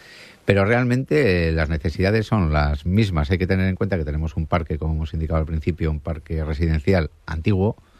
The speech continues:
Somos de las ciudades europeas que la media de, de, de vida de sus edificios, pues, eh, la nuestra pasa de los cincuenta, va a los cincuenta y cuatro de media, y del, y de los que pasan de cincuenta y cuatro años, el cincuenta por ciento tienen más de setenta y cinco años.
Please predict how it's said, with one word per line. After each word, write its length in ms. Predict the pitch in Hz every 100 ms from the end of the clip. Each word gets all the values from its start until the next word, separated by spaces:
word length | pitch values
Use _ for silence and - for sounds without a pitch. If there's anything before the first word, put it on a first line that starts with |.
| _ - _
Somos 240 | - 90
de 80 | 82
las 140 | 76 69
ciudades 340 | 85 85 76
europeas 560 | 78 76 71 92 95 -
que 340 | - 73 73
la 120 | 76
media 380 | 76 78 78 76
de, 640 | 76 73 76 78 78 85 80
de, 440 | 78 78 78 82 82 _ - - _
de 140 | 85 80
vida 280 | 101 92
de 80 | 80
sus 320 | 76 85 73
edificios, 600 | 85 78 - 76 - 98
pues, 260 | - 71 -
eh, 320 | 78 73 71 - - - -
la 100 | 78
nuestra 300 | 80 - 80
pasa 280 | 82 -
de 40 | 80
los 160 | 73
cincuenta, 460 | - 73 92 92 82
va 80 | 80
a 20 |
los 160 | 78 -
cincuenta 320 | 80 80 -
y 60 |
cuatro 240 | - 90 90
de 80 | 90
media, 280 | 107 120
y 60 | 110
del, 300 | 85 80 78 - - - - _
y 100 | 107
de 120 | 90
los 140 | 90 -
que 100 | 90
pasan 260 | 101 -
de 220 | 104 98 85
cincuenta 380 | 90 82 80
y 20 | 82
cuatro 320 | 98 - 98
años, 400 | 95 98 117 -
el 140 | 87
cincuenta 340 | 73 80 85 90
por 160 | 87
ciento 240 | 78 101 101
tienen 340 | 95 87 82
más 180 | 92 98
de 100 | 82
setenta 400 | 85 76 73 73
y 40 |
cinco 300 | 71 80 73
años. 380 | 80 98 71